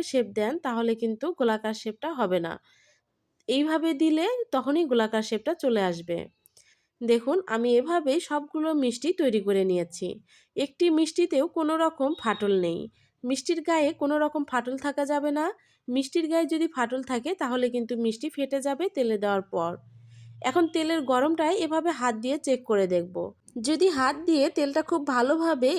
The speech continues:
স্পর্শ করা যায় তাহলে বুঝবেন যে তেলের তাপমাত্রাটা ঠিক আছে। কোনোভাবেই তেলের তাপমাত্রা বেশি রাখা যাবে না,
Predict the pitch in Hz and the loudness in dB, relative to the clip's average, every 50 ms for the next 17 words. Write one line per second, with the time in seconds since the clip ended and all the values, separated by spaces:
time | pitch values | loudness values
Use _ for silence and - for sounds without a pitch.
0 | 294 254 - - - 269 285 - - 311 - - 233 220 220 233 254 226 233 220 | 0 0 -2 -2 -2 -2 -2 0 -4 -4 -2 0 0 2 2 2 2 2 2 0
1 | 233 285 277 285 269 262 277 277 285 302 269 262 302 285 262 262 254 277 320 302 | 0 0 0 0 0 0 0 0 0 -2 -2 -2 -2 -2 0 0 0 0 2 0
2 | 277 254 262 247 226 226 220 220 220 226 214 208 - 214 214 214 214 214 226 220 | -2 -2 0 2 2 2 2 0 0 -4 -4 -2 -2 -4 -4 -2 0 0 -2 0
3 | 226 269 339 - - 269 233 247 214 190 180 190 196 185 175 - - _ - - | 0 -2 -4 -2 -2 -4 -2 0 -2 -2 -2 -4 -6 -6 -6 -8 -12 _ -20 -20
4 | - - _ _ _ - 294 311 330 359 349 311 277 294 294 277 254 285 269 285 | -20 -20 _ _ _ 0 2 4 6 4 4 4 4 2 2 2 0 0 0 0
5 | 349 - 269 233 240 233 233 240 233 226 233 247 247 240 - 254 254 233 233 233 | 0 2 2 2 2 2 2 0 -2 0 0 -2 -2 -2 -2 -4 0 2 2 2
6 | 226 - 262 247 254 247 - 277 277 247 277 262 269 277 277 277 285 | 2 0 -2 -2 -2 -2 -2 -2 0 0 0 2 2 0 0 0 -2